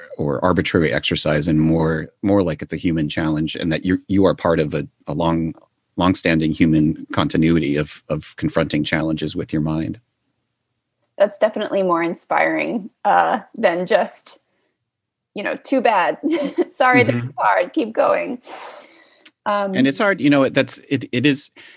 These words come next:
Speaker 1: it, a lot of times I think those kinds of questions are animated by a real feeling that the curriculum or the task in front of the student is, does feel arbitrary and, and does feel isolated from human activity and, and from history and from,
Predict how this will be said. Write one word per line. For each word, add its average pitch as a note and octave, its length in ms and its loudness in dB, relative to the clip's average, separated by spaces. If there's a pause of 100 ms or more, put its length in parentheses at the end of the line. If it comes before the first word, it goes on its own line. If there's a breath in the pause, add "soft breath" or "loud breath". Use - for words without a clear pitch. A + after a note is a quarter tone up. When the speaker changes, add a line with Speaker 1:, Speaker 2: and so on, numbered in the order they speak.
(400 loud breath)
Speaker 1:
it, - 400 -10
a B2 60 -2
lot B2+ 180 2
of C#3 100 0
times G#2+ 280 2
I G2+ 60 4
think G#2+ 220 0
those G#2 160 2
kinds F#2+ 300 0
of F2+ 240 -4 (320)
questions G#2 540 0 (320)
are A2+ 160 2
animated F#2 540 4
by F2 120 0
a E2+ 100 2
real E2+ 220 0
feeling E2 460 0
that D#2+ 300 0
the G2 80 -2
curriculum E2 640 0
or E2 100 0
the D#2 80 -2
task E2 400 -4
in E2+ 120 0
front E2 220 0
of D#2 120 -2
the E2 80 -4
student D#2 460 -2
is, G2+ 340 0
does A#2 200 2
feel D#2+ 200 2
arbitrary - 640 -2 (280)
and, E2+ 220 -2
and E2+ 160 2
does F2 180 4
feel E2 280 2
isolated D#2 600 0
from D2 240 -2
human D2+ 480 2 (120)
activity D2 640 -8
and, F#2 300 -8
and D#2+ 180 -6
from D#2+ 100 -6
history D#2 680 -6
and D2 220 -8
from, D#2+ 420 -8